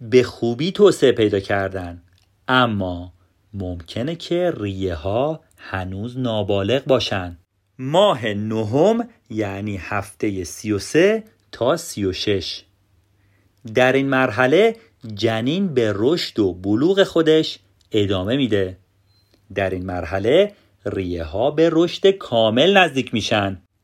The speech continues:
جنین دارای رفلکس‌های هماهنگه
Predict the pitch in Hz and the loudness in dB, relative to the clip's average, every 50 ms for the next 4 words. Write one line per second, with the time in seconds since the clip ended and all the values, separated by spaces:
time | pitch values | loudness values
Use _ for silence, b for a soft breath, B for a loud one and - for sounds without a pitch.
0 | - 101 95 - 110 101 95 95 98 110 127 151 175 185 185 - - _ _ _ | -20 -20 -12 -10 -10 -8 -8 -8 -8 -6 -6 -6 -6 -8 -8 -10 -14 _ _ _
1 | - 104 104 - 117 101 95 95 95 98 107 123 147 170 180 185 185 170 131 110 | -20 -16 -6 -4 -2 -2 -2 -2 -4 -2 -2 -2 -2 0 0 2 2 2 0 0
2 | 104 98 101 - - 101 90 85 - - - - - 123 127 127 113 95 82 78 | -2 -4 -6 -8 -10 -10 -10 -10 -12 -14 -18 -8 -2 0 0 0 0 -2 -4 -8
3 | - - 90 90 90 90 90 85 85 90 113 143 180 185 175 190 190 196 190 190 | -10 -12 -12 -10 -10 -10 -10 -8 -8 -6 -6 -4 -4 2 4 6 6 6 4 0